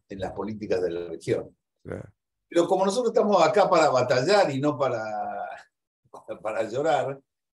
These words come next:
Speaker 1: para batallar de la manera más inteligente, una vez que se ha hecho el diagnóstico y se
Speaker 2: Ujú.
Speaker 1: ha pintado la carta, hay una cosa que no mencionaste, que es que yo soy militar retirado.
Speaker 2: Ah, y
Speaker 1: Yo soy
Speaker 2: es-, ese punto lo quería dejar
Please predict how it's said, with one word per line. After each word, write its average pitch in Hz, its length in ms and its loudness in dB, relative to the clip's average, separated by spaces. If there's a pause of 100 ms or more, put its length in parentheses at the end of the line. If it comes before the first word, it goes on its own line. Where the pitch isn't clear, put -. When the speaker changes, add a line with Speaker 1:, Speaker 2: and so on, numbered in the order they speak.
(140)
Speaker 1:
para 107 200 -4
batallar 113 440 -4
de 147 60 -2
la 123 120 -2
manera 131 280 -4
más 131 200 -6
inteligente, 120 760 -4
una 110 160 -4
vez 120 140 -4
que 113 100 -8
se 117 160 -4
ha 117 60 2
hecho 117 180 -2
el 101 80 -6
diagnóstico 101 1000 -4 (380)
y 104 160 -10
se 113 180 -4
Speaker 2:
Ujú. 113 80 0
Speaker 1:
ha - 40 -12
pintado 120 560 -4
la 104 180 -2
carta, 117 680 -2 (480)
hay 131 120 -2
una 156 120 -2
cosa 160 200 -2
que 147 100 -2
no 156 100 -2
mencionaste, 151 520 -6
que 135 80 -8
es 131 60 -10
que 131 120 -8
yo 143 140 2
soy 139 280 -2
militar 127 360 0
retirado. 113 720 0 (260)
Speaker 2:
Ah, 185 240 4
y 143 80 2
Speaker 1:
Yo 113 60 -4
soy 170 140 0
Speaker 2:
es-, - 180 -10
ese 233 280 0
punto 247 380 0
lo 180 120 2
quería 170 200 0
dejar 196 380 0